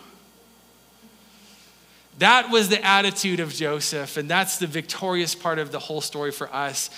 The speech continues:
It doesn't matter the circumstance that we're in. I, I hope you heard me say that, like, fifty times this morning. <laughs> No circumstance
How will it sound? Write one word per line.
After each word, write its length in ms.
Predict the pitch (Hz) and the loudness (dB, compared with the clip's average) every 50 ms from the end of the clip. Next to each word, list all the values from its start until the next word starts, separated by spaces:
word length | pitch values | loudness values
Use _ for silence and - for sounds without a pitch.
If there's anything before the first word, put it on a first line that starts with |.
| - - - - - - - | -16 -16 -16 -16 -18 -14 -6
It 220 | 160 165 156 139 127 | -6 -6 -6 -2 2
doesn't 520 | 214 214 226 233 196 240 240 220 190 - | 4 6 6 6 6 4 4 4 2 -2
matter 680 | 190 190 202 202 208 208 202 202 202 190 185 175 156 139 123 - - - - 151 - - - | 2 4 6 6 8 8 6 6 4 2 2 0 -2 -4 -8 -16 -20 -20 -20 -20 -20 -12 -8
the 80 | 151 | -4
circumstance 840 | 143 - - 175 160 - 151 135 - - 143 123 123 113 - - - | -4 -2 -2 -2 -2 -4 -6 -6 -4 -4 -4 -6 -4 -6 -6 -8 -8
that 220 | - - 127 120 | -10 -12 -12 -12
we're 120 | 117 127 120 | -10 -10 -10
in. 160 | 123 120 113 | -10 -10 -10
I, 140 | 117 135 120 113 113 | -10 -12 -14 -14 -12
I 40 | 127 | -12
hope 200 | 147 180 175 - | -12 -10 -10 -10
you 80 | 120 | -10
heard 200 | - 165 160 143 | -8 -8 -8 -6
me 80 | 135 127 | -6 -6
say 240 | - - 143 147 135 | -4 -4 -4 -4 -4
that, 200 | 123 117 113 117 | -4 -8 -8 -10
like, 140 | 113 113 98 - - - - _ _ _ _ - | -12 -14 -14 -16 -20 -20 -20 _ _ _ _ -4
fifty 280 | 175 165 - - 147 | -2 -2 -2 -2 -6
times 320 | 131 - 160 147 147 143 135 | -4 -2 -2 -4 -4 -4 -2
this 160 | 127 - - | -2 -2 -2
morning. 440 | 123 123 139 - - 170 170 151 214 247 240 233 | -2 -2 -2 0 2 2 2 2 0 0 0 0
<laughs> 180 | 254 247 175 139 | 0 -2 -4 -2
No 320 | 156 175 196 226 240 247 | 0 4 4 6 8 6
circumstance 1300 | 220 - - - 233 226 226 226 226 202 185 175 - - - 160 156 151 147 147 151 156 - - - - | 6 6 6 6 6 6 6 4 0 0 0 2 0 2 2 0 0 0 0 -2 -2 -2 -2 -2 -2 -4